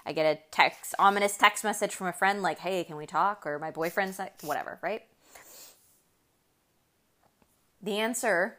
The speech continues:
that I generally give them is that you know based on your energy. So, if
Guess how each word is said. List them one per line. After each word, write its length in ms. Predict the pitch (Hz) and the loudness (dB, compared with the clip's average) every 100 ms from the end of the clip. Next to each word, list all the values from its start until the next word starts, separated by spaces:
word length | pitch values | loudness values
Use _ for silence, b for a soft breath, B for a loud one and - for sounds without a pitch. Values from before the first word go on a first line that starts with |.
| _ | _
that 100 | 170 | -6
I 100 | 165 | -4
generally 380 | 165 151 165 202 | -4 -8 -8 -8
give 200 | 160 - | -10 -10
them 240 | 135 175 190 b b b - | -12 -12 -16 b b b -10
is 160 | 180 | -6
that 280 | - 175 170 - _ _ _ _ _ _ _ _ _ _ _ _ _ _ _ _ _ - | 4 6 6 0 _ _ _ _ _ _ _ _ _ _ _ _ _ _ _ _ _ -12
you 240 | 180 190 | -8 -6
know 540 | 180 175 185 220 240 - _ _ | -2 2 2 2 -2 -8 _ _
based 400 | - 175 175 - | -4 -4 -4 -6
on 500 | 170 165 160 160 160 165 _ _ _ _ _ | -4 -4 -4 -6 -10 -16 _ _ _ _ _
your 220 | 165 151 | -12 -10
energy. 500 | 139 - - - 190 _ _ _ _ _ _ _ _ _ _ _ _ _ _ _ _ _ _ _ _ _ b b b b b b | -10 -14 -18 -20 -20 _ _ _ _ _ _ _ _ _ _ _ _ _ _ _ _ _ _ _ _ _ b b b b b b
So, 500 | - - 294 - - _ _ _ _ _ _ _ | -6 4 4 4 -4 _ _ _ _ _ _ _
if 440 | 240 240 - - | 4 4 0 -14